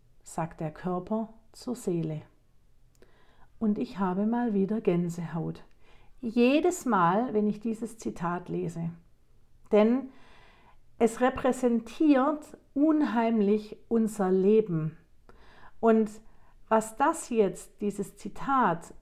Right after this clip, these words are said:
und unsere definierten Zentren im Human Design miteinander zu tun haben,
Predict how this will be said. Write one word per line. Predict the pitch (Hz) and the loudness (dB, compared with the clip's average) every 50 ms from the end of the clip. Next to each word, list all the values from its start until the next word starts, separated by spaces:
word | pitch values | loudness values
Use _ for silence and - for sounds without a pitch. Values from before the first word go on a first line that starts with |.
| - | -8
und | - 220 214 | -4 -2 -2
unsere | 175 226 208 - - 220 214 | 0 -2 -2 0 0 0 2
definierten | 220 220 214 - 220 220 214 208 208 202 202 196 190 170 | 4 2 2 4 2 2 2 2 2 0 -4 -6 -8 -8
Zentren | - - - - 269 285 285 294 285 - 226 208 190 190 | -6 -2 0 2 2 2 2 0 -2 0 -2 -2 -2 -2
im | - 196 196 | -2 0 0
Human | 202 214 285 311 302 294 285 254 | 0 2 0 0 0 0 -2 -2
Design | 269 269 247 262 - 202 190 180 175 165 160 165 170 - - | -4 -6 -6 -2 -2 0 0 0 0 0 -2 -2 -4 -6 -2
miteinander | 208 208 214 214 202 190 190 196 214 240 262 254 254 254 | -2 -2 -2 0 -2 -2 -2 0 0 -2 -2 -2 -4 -6
zu | - - 233 | -6 -10 -10
tun | - - - 240 233 226 208 165 | -10 -6 -6 -2 -2 0 0 0
haben, | 170 165 160 160 165 160 160 - | 0 0 0 -2 -2 -6 -6 -8